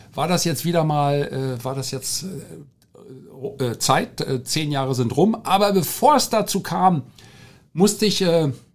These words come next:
ja vor einiger Zeit, vor etlichen Monaten, das will ich grad noch erzählen, diese Geschichte fällt mir gerade ein, ähm, musste ich meine Jahres-, äh,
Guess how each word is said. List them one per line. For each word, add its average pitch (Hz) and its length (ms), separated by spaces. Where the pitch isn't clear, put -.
ja 151 140
vor - 220
einiger 196 340
Zeit, 180 240
vor - 180
etlichen 180 400
Monaten, 196 720
das - 240
will 151 100
ich 143 120
grad 175 240
noch 135 120
erzählen, 127 600
diese 131 240
Geschichte 147 420
fällt - 220
mir 131 100
gerade 156 260
ein, 139 220
ähm, 135 520
musste 156 280
ich - 140
meine 135 540
Jahres-, 120 920
äh, 117 160